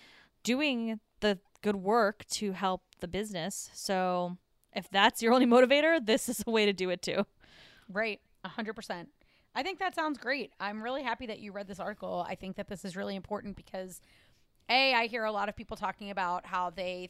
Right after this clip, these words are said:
Speaker 2: think that flexible work schedules are, like, kind of a new wavy thing that, like, younger people want. And, you know,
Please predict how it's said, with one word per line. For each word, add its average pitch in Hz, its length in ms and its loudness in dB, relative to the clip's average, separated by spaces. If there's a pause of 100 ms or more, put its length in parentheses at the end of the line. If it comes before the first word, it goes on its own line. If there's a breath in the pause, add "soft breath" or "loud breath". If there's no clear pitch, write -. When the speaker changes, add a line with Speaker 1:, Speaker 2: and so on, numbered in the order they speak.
Speaker 2:
think 190 220 -12
that 175 240 -6
flexible 190 400 -10
work 185 160 -10
schedules 185 800 -8
are, 180 440 -4 (400 soft breath)
like, 208 200 -2
kind 233 220 -2
of 220 60 -4
a 220 60 -4
new 220 240 -6
wavy 214 400 -8
thing 202 340 -10
that, 190 100 -14
like, - 200 -14
younger 202 240 -12
people 202 280 -16
want. 190 540 -10
And, 170 360 -14 (260 soft breath)
you - 80 -8
know, 185 420 2